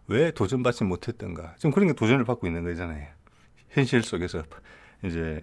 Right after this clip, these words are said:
예, 거품들이 꺼지면서, 예, 그게 이제 세상의 변화가, 예, 이제 격화되고 있다는 것이고, 우리나라 한반도에도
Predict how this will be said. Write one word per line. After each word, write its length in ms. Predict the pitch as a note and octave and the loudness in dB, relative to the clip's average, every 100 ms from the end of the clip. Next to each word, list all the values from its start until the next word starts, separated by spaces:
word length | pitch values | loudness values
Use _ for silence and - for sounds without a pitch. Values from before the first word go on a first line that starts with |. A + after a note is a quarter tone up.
| - | -6
예, 220 | D#2 D#2 | -6 -4
거품들이 440 | - - G2 E2+ D#2 | -2 0 0 -2 -2
꺼지면서, 720 | F3 C#3+ D3 G2+ - F2 - _ _ _ - - | -2 -2 -2 -2 -2 -6 -10 _ _ _ -18 -8
예, 440 | F2 F2 D2+ D#2+ D#2 - - - | -6 -4 -6 -10 -14 -18 -20 -12
그게 200 | - F3 | -2 2
이제 120 | F#3+ D#3 | 4 2
세상의 360 | C#3+ B2+ B2+ | 0 0 -2
변화가, 440 | - G#2+ G#2 G#2+ A2+ - - - _ - G#2+ | 0 2 4 2 2 -4 -12 -14 _ -12 -6
예, 360 | F#2 F2 F#2 F2+ | -4 -4 -4 -4
이제 240 | F2 E2+ | -4 0
격화되고 440 | C3+ B2+ D#3+ C3 F2 | 2 6 8 6 2
있다는 260 | - D#2+ | 0 -2
것이고, 760 | D#2 D2 - - A#2+ C3 F2+ F2+ | -4 -6 -12 -6 -4 -2 -2 -2
우리나라 960 | G#2+ A#2+ C3 C3 C#3 C#3+ C#3 C3+ B2+ - | -2 0 2 2 0 2 6 6 6 2
한반도에도 760 | - D3 D3 D3+ C3+ A2+ F3 G3 | 2 4 6 4 4 2 0 -4